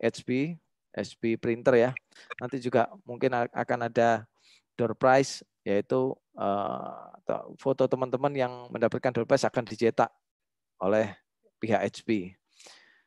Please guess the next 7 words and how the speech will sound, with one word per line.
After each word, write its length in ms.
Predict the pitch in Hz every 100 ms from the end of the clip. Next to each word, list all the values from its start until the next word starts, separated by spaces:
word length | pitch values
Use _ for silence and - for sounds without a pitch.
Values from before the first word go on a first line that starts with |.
| _ _ _ _ 139
Eh, 480 | 139 139 135 139 135
karena 400 | 143 147 160 156
ini 400 | 156 160 160 151 - -
peserta 400 | 143 147 - 151
nggak 160 | 139
terlalu 320 | - 135 139 127
banyak, 320 | 127 160